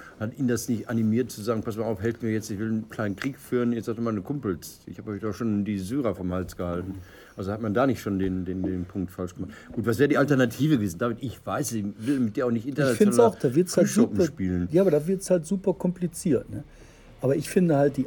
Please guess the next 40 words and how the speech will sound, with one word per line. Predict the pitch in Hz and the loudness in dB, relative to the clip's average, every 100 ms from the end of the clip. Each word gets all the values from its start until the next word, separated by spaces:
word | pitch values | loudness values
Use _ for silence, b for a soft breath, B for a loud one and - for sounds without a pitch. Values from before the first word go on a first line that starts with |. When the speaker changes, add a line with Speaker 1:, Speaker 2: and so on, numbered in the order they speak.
| - | 2
Speaker 2:
einfache | 202 240 - 208 190 | 4 4 0 -6 -4
Antwort | 175 170 113 107 | -2 -2 -4 -6
zu | - | -8
geben, | 110 113 147 | -4 -2 0
so, | 143 127 | 0 4
„Ja, | 147 139 | 6 6
wir | |
nehmen | 123 131 | 4 4
die | 123 | 2
einfach | 120 104 98 | 0 -4 -4
alle | 110 | 2
auf, | 175 196 | 2 2
das | 135 | -2
ist | 135 - | -4 0
halt, | 123 123 | -2 0
was | 113 | -4
wir | 113 | -2
machen | 143 - | -2 -2
müssen“, | 165 - 160 | -6 -6 -4
Speaker 1:
Ja, | |
Speaker 2:
ist | 92 | 0
die | 101 | 0
Speaker 1:
das | |
ist | - | 4
Speaker 2:
falsche | 143 147 | 4 4
Speaker 1:
super, | 113 | 2
ne? | 117 | 0
Speaker 2:
Antwort. | 82 104 | -2 -4
Speaker 1:
Glaub | - 104 | -4 -4
ich | 98 | -2
auch. | 104 | 0
Speaker 2:
Wenn | 131 | 4
du | 139 | 4
diese | 127 196 214 190 | 2 2 2 2
Antwort | 175 165 160 120 | 0 0 0 0
gibst, | 202 196 - | -2 -2 -4
erzeugst | - 160 - 156 156 - | -6 -6 -2 -2 -2 -4
du | 147 | -8
Krieg. | - 98 | -4 -4
Speaker 1:
Ja. | 95 | -4